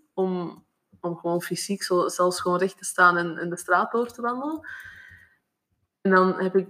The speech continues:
mij daar zo hard op gefocust dat ik opeens na een jaar, hè, dan, dan was ik zo weer een, een beetje een normaal mens.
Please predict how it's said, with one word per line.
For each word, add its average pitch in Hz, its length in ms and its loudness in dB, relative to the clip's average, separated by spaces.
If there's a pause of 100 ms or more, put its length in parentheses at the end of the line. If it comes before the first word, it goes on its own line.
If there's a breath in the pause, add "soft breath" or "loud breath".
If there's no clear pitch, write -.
mij 180 220 0
daar 202 240 6
zo 247 280 2
hard 220 240 4
op - 140 -4
gefocust 247 720 -4
dat 196 100 2
ik 190 220 -2
opeens 202 380 2
na 185 200 8
een 175 80 2
jaar, 208 460 6 (520)
hè, 247 120 -6
dan, 170 320 -2
dan 175 100 0
was 180 140 -2
ik 185 120 -12
zo - 80 -2
weer 175 140 0
een, 170 260 -4
een 175 200 -2
beetje 180 400 2
een 214 400 -2
normaal 208 380 2
mens. 254 420 -6